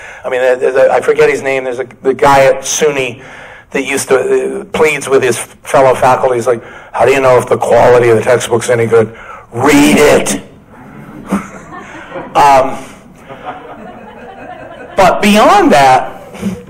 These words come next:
you know, how do I filter and do the other stuff? I don't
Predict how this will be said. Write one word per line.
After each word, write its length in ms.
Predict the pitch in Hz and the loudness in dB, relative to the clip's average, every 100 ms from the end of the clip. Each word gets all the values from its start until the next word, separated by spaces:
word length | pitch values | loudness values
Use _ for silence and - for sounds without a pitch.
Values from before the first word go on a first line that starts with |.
| - | -6
you 60 | 202 | 0
know, 80 | 202 | 2
how 260 | - 220 | 2 2
do 160 | 320 320 | 4 4
I 120 | 254 | 4
filter 800 | - - 240 - - 196 170 - - - - - | 2 2 2 2 2 4 4 0 -8 -20 -8 0
and 100 | 190 | 2
do 140 | 202 | 4
the 120 | 202 | 4
other 140 | 208 226 | 4 4
stuff? 220 | - 185 | 2 2
I 160 | - - | 2 2
don't 380 | 403 339 - | 4 2 0